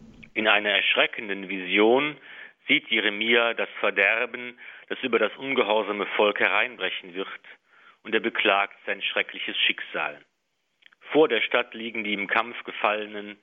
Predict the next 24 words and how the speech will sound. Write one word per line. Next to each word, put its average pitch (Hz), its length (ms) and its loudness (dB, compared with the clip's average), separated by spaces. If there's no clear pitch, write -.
in 110 80 -6
Jerusalem 104 520 0
selbst 104 400 2
herrscht 101 300 -2
die 117 80 -6
Hungersnot. 92 800 -6
Propheten 117 520 0
und 95 140 -12
Priester, 123 560 -2
also 98 220 -2
die 95 120 -10
gebildete 98 460 0
Klasse, 113 540 0
die 98 100 -6
Führer 135 280 4
und 101 160 0
Ratgeber 98 500 0
des 95 120 -12
Volkes, 107 440 2
sind 110 220 -6
selber 113 400 2
orientierungs- 98 1000 -4
und 110 240 -6
ratlos. - 500 0